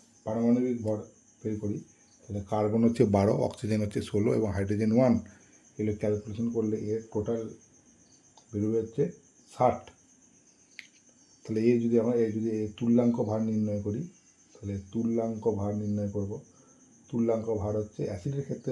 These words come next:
তার ক্ষার গ্রাহিতাতে ভাগ করতে হয় পারমাণবিক ভরটাকে। তাহলে দেখো এখানে ষাট হচ্ছে তার টোটাল ভর, আর যেহেতু এর অ্যাসিডের ক্ষেত্রে একটি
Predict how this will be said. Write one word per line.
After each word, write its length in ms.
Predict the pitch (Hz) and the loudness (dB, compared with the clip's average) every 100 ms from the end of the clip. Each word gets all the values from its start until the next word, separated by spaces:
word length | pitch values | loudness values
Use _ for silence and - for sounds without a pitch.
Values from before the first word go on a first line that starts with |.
| 117 | -2
তার 140 | 113 135 - | -2 -2 -2
ক্ষার 200 | - 123 117 | 2 4 6
গ্রাহিতাতে 380 | 117 117 113 113 | 6 6 4 2
ভাগ 100 | 107 - | 2 0
করতে 180 | 113 101 110 | -2 0 4
হয় 120 | 139 202 - - - - | 4 2 -6 -20 0 8
পারমাণবিক 420 | 127 127 127 123 | 10 10 10 6
ভরটাকে। 380 | 110 113 101 98 - - _ _ | 4 2 -2 -4 -12 -20 _ _
তাহলে 180 | - 113 110 | -6 -2 0
দেখো 140 | 113 113 | 2 0
এখানে 200 | 117 120 - | 0 -4 -8
ষাট 360 | - - 127 143 135 | -16 -2 0 0 -2
হচ্ছে 240 | 117 - 110 | -10 -10 -8
তার 140 | 104 104 - | -8 -8 -14
টোটাল 280 | - 107 104 90 | -12 -8 -8 -4
ভর, 160 | 123 139 - _ _ _ _ | -2 -2 -8 _ _ _ _
আর 60 | 101 | -8
যেহেতু 200 | 104 127 139 | -4 0 2
এর 60 | 135 | 2
অ্যাসিডের 300 | 107 - 143 127 | -2 -4 -4 -4
ক্ষেত্রে 200 | 123 123 117 117 | -2 0 0 -2
একটি 260 | 117 - | -6 0